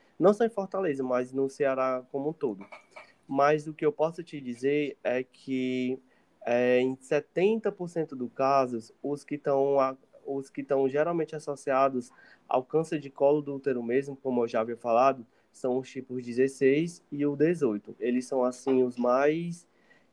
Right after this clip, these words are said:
que na literatura mesmo que eu encontro, eles são os que, que estão mais associados ao risco de desenvolver câncer e às outras de alto risco.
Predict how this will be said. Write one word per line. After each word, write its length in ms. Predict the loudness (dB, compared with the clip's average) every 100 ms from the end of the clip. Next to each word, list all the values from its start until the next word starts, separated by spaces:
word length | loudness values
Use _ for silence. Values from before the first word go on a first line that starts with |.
| _
que 140 | 0
na 160 | 4 4
literatura 580 | 2 -4 -4 -6 -6 -4
mesmo 440 | -4 -6 -8 -14 -6
que 80 |
eu 120 | -4 -4
encontro, 520 | -6 -6 -8 -8 -8
eles 260 | -6 -6 -6
são 220 | -6 -6
os 120 | -6
que, 100 | -12
que 380 | -14 -16 -8 -6
estão 240 | -2 0
mais 160 | 2 0
associados 840 | 0 -2 0 4 6 6 2 -10 _ _ _ -4
ao 260 | 0 0
risco 400 | -2 -8 -16 -16
de 240 | -12 -8 -4
desenvolver 560 | -4 -2 -6 -4 -6
câncer 680 | -6 -4 0 0 -2 -4 -2
e 80 | 0
às 220 | 0 0
outras 500 | -4 -4 -2 -2 -4 _ _ _ -20 _ _ -10
de 120 | 2
alto 220 | 2 2
risco. 380 | -4 -8 -12 _